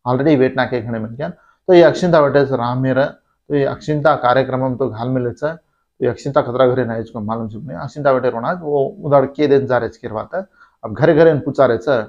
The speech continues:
अक्षिंता, और हर एक घरे पर जो कोने जय श्री राम करेंगे ताने, तो उधर घरे वाला परमिशन देने तो ओके, नहीं तो हनु कहीं से,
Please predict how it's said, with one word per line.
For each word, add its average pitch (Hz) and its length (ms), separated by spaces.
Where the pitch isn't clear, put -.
अक्षिंता, 143 520
और 113 160
हर 160 140
एक 190 80
घरे 156 360
पर 147 160
जो 135 100
कोने 131 200
जय 135 220
श्री 147 220
राम 127 220
करेंगे 113 240
ताने, 117 260
तो - 400
उधर 180 200
घरे 147 140
वाला 165 140
परमिशन 147 440
देने 151 160
तो 143 200
ओके, 127 240
नहीं - 360
तो 131 80
हनु 127 160
कहीं 120 220
से, 127 200